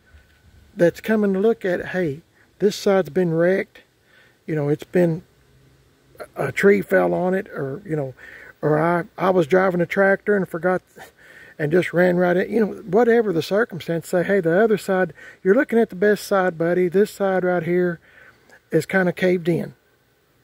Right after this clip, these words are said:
You know, and that way you don't waste your time and you don't make somebody mad that drives all the way over there to go look at your car or truck.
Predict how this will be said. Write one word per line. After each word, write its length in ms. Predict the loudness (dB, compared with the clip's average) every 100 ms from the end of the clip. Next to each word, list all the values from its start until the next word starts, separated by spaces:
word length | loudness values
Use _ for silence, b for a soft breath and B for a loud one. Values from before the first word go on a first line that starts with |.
| _ _ b b b b b b b b
You 80 | -2
know, 160 | 0 0
and 300 | 0 0 -4 b b 0
that 240 | 2 2
way 220 | 4 4
you 160 | 4 2
don't 240 | 0 0
waste 380 | 0 0 0 -2
your 120 | -2
time 480 | -2 -4 -2 -4 -6 -6
and 200 | -4 0
you 80 | 2
don't 240 | 2 2
make 200 | -4 -4
somebody 480 | -2 0 0 -2 -2
mad 420 | 0 2 0 0
that 140 | -2
drives 360 | 0 0 2 2
all 200 | 2 2
the 60 | 2
way 220 | 2 4
over 260 | 2 2
there 180 | 0 0
to 140 | -2 -2
go 180 | -2
look 300 | 0 0 -2
at 160 | -6 -6
your 120 | -6
car 420 | -6 -4 0 2
or 80 | 2
truck. 560 | 0 0 0 0 -4